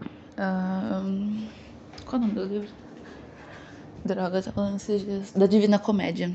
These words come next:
isso. A capa da Divina Comédia, O Inferno de Dante, o quadro. Eu acho que ele também, porque eu acho simplesmente sensacional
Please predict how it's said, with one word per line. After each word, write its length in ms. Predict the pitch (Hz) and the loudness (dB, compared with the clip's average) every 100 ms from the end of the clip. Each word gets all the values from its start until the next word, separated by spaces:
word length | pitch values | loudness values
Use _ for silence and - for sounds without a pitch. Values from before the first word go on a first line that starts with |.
| 208 | -2
isso. 400 | 208 - - 226 - - - - - - | -4 -4 -2 -2 -2 -8 -12 -16 -12 -10
A 40 | |
capa 280 | - 185 202 | -2 0 4
da 120 | 196 | 4
Divina 260 | 190 196 190 | 4 0 -2
Comédia, 640 | - 190 180 185 190 202 - - - | 0 0 0 0 0 -2 -4 -16 0
O 120 | 180 | 6
Inferno 460 | 185 190 185 180 185 | 6 6 6 4 4
de 140 | 180 | 2
Dante, 600 | 175 170 175 196 - 240 226 - - - - - | 6 4 4 0 0 0 0 -8 -18 -12 -10 -8
o 40 | |
quadro. 460 | - 175 175 185 202 - - - - - - - - | -2 2 4 4 0 -8 -16 -16 -18 -16 -16 -8 -2
Eu 80 | |
acho 180 | 175 175 | 0 0
que 80 | - | -2
ele 100 | 180 | 0
também, 440 | 180 185 175 180 | 0 2 2 2
porque 560 | 180 180 - 196 175 170 185 - - - - - - - - - - - - - - - - 175 | 0 -4 0 4 6 4 2 -6 -14 -14 -14 -16 -16 -16 -16 -16 -16 -16 -18 -18 -20 -20 -2 4
eu 180 | 190 | 8
acho 320 | 202 196 180 - - | 6 6 0 -2 -6
simplesmente 580 | - 208 214 214 202 - | 0 2 4 4 2 2
sensacional 580 | 208 226 226 185 180 | -2 0 0 2 2